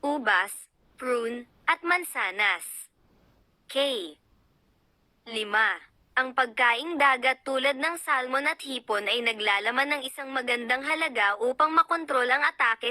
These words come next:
sa puso at stroke. Anim, karne, pato,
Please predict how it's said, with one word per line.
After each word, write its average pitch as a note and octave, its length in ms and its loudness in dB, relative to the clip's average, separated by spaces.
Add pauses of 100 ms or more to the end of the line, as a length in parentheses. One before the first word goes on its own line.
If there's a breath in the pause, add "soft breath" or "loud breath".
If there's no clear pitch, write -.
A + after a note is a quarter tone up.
sa E4+ 160 -6
puso C4+ 400 -4
at G#3 160 -2
stroke. G#3+ 560 -6 (1300)
Anim, A#3 480 -4 (480)
karne, B3 640 -2 (400)
pato, G#3+ 640 0